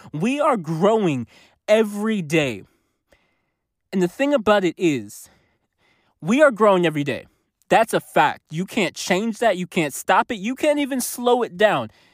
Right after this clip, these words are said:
The only thing you can change is the direction that you're growing in.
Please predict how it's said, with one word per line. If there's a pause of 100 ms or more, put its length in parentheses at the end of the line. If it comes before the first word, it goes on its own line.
(600)
The
only
thing
you
can
change
is
the
direction
that
you're
growing (100)
in.